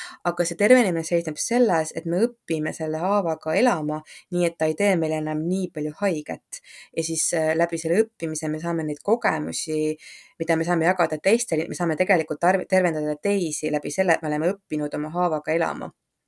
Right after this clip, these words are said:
Et see on siis see heironi, ütleme, selline tuum, tuumtähendus. Ähm, aga siis Asklepios ongi nendest kolmest tegelikult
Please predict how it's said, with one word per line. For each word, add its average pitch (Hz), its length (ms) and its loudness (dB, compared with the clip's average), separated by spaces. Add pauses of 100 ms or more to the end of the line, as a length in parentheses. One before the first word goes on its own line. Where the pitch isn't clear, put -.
(580)
Et 175 100 -2
see 180 160 -2
on 170 60 2
siis 165 160 -2
see 170 100 0
heironi, 170 480 6
ütleme, 156 240 -10
selline 151 380 -4 (480)
tuum, 180 500 2
tuumtähendus. 160 920 0 (480)
Ähm, 156 320 0 (320)
aga 170 200 4
siis 165 160 0
Asklepios 196 1120 4
ongi 214 400 2
nendest 175 480 0
kolmest 233 480 2
tegelikult 160 720 -2